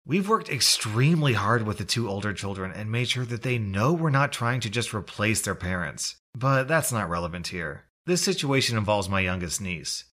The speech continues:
Because of how young she was when we brought her in, she sees me and my husband as her parents. We've never lied to her and told her we were her biological mom or dad.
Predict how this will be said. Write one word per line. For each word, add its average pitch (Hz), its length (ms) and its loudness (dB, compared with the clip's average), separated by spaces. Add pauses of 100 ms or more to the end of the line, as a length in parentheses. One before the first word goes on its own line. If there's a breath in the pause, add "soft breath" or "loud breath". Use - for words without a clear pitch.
Because 139 320 0
of 226 60 2
how 196 220 4
young 110 340 4
she 120 160 2
was 113 260 2
when 107 80 -2
we 101 120 0
brought 98 240 2
her 92 160 0
in, 101 320 -2
she - 220 -4
sees 180 340 -2
me 185 100 -2
and 170 100 0
my 135 140 2
husband 113 480 0
as 101 120 0
her 87 80 -2
parents. 92 600 -4 (220)
We've 131 120 0
never 226 280 2
lied 110 320 2
to 104 80 0
her 95 180 0
and 92 160 -2
told 120 220 -4
her 120 60 0
we 110 120 -2
were 110 140 0
her 104 80 0
biological 98 640 0
mom 90 280 -2
or 85 60 -6
dad. 82 420 -4